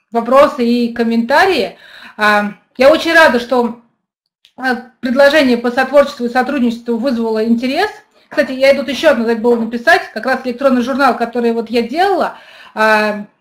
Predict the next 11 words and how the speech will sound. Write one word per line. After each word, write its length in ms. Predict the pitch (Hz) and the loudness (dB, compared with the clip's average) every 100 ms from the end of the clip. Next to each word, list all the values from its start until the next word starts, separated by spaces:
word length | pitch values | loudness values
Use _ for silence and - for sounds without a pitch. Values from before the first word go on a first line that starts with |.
| _ _ - | _ _ 2
давайте 280 | 269 370 359 | 2 2 2
тоже 340 | 381 359 233 | 4 4 2
попробуем 500 | 240 240 294 247 226 | -2 0 2 4 2
сделать 320 | 254 254 233 | 2 0 0
вместе 680 | 220 202 240 349 494 - 277 | -6 -2 0 0 -2 -2 0
на 160 | 240 262 | 4 6
разные 440 | 269 220 226 220 | 4 2 0 -4
темы, 460 | 220 349 440 285 175 | -4 -2 0 -2 -4
вот 220 | 214 - 240 | -8 -12 -12
для 600 | 208 240 233 220 202 208 - | -2 0 2 0 -2 -6 -10
школьников, 720 | - - 294 214 190 - 190 | -12 2 2 2 -4 -14 -18